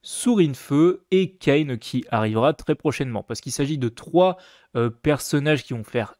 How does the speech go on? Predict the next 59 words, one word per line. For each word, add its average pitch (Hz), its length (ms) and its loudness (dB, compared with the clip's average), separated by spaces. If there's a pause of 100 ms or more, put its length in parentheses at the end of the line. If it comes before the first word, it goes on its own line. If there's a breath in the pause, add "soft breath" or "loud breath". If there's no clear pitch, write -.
énormément 151 480 2
de 139 80 -6
dégâts 131 280 2
et 147 40 0
qui - 100 -16
vont 117 120 -6
poser 123 400 -4 (100)
énormément 151 560 -4
de 135 200 0
malus, 123 320 -2
donc 117 120 -6
c'est 123 120 -4
pour - 160 -6
ça 135 120 -4
que - 60 -12
ces 110 80 -8
trois - 220 0
personnages-ci 117 520 -6
sont, 139 300 -8 (420 soft breath)
euh, 104 100 -4
très 165 380 0
importants 131 520 -2
et 110 80 -4
très - 280 -4
forts 139 300 2
dans 120 100 -4
le 113 100 -6
Rift. - 360 -16 (500 loud breath)
Ensuite, 190 400 2
vous 160 140 2
avez 151 160 6
la 156 80 4
partie 180 540 -4
des 135 160 0
personnages 156 420 -2
qui - 80 -8
vont 131 80 -6
faire 147 160 -2
office 143 300 -4
de 127 100 0
tank, 180 560 0
en 151 140 2
plus 170 260 -4
de 143 80 0
poser 127 360 0
une 139 100 -4
diminution 127 420 -6
de 143 140 0
défense. 127 360 0
Donc 117 160 -6
pour 120 160 -2
ça, 160 120 2
vous 123 100 2
avez 110 140 0
Cecilia 143 600 0
Feu 151 380 -2
ou 110 120 -10
Ken 110 260 -2
Feu, 165 260 -2